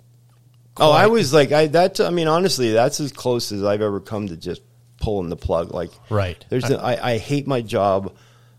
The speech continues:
Speaker 1: I'd gotten a D U I. Like, I can't even do my job now.
Speaker 2: Yeah.
Speaker 1: I've lost, like, the love of my life. You know, like, there's nothing left. There's no point to this.
Speaker 2: Right.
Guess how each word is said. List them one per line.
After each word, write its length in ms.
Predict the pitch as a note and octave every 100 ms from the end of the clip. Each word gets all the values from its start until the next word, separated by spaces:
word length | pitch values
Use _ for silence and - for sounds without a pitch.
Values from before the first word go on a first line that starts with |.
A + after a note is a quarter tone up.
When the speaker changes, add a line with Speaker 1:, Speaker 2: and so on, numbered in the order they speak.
| -
Speaker 1:
I'd 240 | G#2 F#2+
gotten 240 | B2 G#2+ G#2+
a 40 |
D 140 | G2 B2+
U 180 | A#2+ A#2
I. 360 | G#2+ G#2 G2+ G2
Like, 260 | F#2+ F#2 G#2
I 80 |
can't 360 | G2 - C#3 B2
even 200 | A2+ G2+
do 200 | F2+ B2
my 180 | A#2+ G#2
job 380 | F2+ G2 F2 F#2
now. 420 | F2+ F#2 F#2 F2 _ A2
Speaker 2:
Yeah. 280 | A2 G2 E2+
Speaker 1:
I've 240 | - G2 G2
lost, 380 | A2 A2+ - _ -
like, 280 | - G2+ F2 _ _ - - -
the 120 | G2+
love 260 | F#2 G2+ F2
of 100 | F2
my 200 | F2+ E2+
life. 680 | F#2+ B2+ B2+ A#2+ - - - -
You 200 | G#2+ F#2+
know, 120 | D#2
like, 260 | B2 C3
there's 220 | - D3 C3
nothing 540 | C#3 C#3+ C#3+ B2 A2+
left. 220 | C#3+ A2+
There's 180 | G#2 G2
no 140 | B2
point 440 | A#2 - C3 C#3+ -
to 120 | -
this. 280 | - - -
Speaker 2:
Right. 360 | A2+ G2+ F#2+